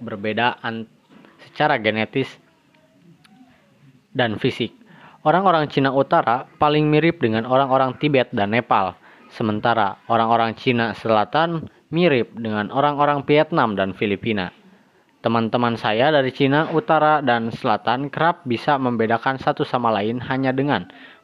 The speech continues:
melihat sekilas penampakan fisik. Orang-orang Cina Utara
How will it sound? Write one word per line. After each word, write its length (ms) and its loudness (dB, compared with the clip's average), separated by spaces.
melihat 320 -2
sekilas 400 0
penampakan 720 -2
fisik. 560 -8
Orang-orang 480 2
Cina 240 0
Utara 400 0